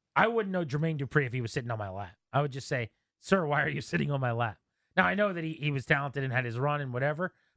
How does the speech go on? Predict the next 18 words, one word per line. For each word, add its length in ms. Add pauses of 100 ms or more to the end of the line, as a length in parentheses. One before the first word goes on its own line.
That 160
didn't 160
do 80
much 240
for 100
me 160
there. 340 (460)
But, 180
yeah, 180
the, 180
the 80
will.i.am 500
thing 220
I 80
didn't 180
really 220
get 200
either 300